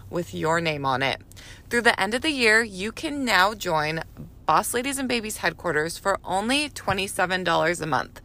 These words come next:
Head to the link in the show notes to learn more. Your bossy village is waiting. Welcome back to Business Blab with me, Megan. It is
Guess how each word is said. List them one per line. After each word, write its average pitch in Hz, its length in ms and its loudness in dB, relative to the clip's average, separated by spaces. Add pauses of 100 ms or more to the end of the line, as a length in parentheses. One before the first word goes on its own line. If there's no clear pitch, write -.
(380)
Head 214 200 4
to 277 100 -8
the 302 140 2
link 220 240 -2
in 262 80 -4
the 285 80 -2
show 175 240 0
notes 233 320 0
to - 120 -4
learn 160 300 0
more. 117 320 -2 (180)
Your 165 140 0
bossy 165 400 2
village 214 540 -2
is 180 220 -4
waiting. - 420 -8 (1700)
Welcome 180 520 -8
back 190 240 -6
to 226 120 -4
Business 269 400 -4
Blab 226 500 0
with 202 320 -4
me, 320 260 4
Megan. 247 720 2
It 233 220 -2
is 208 200 -4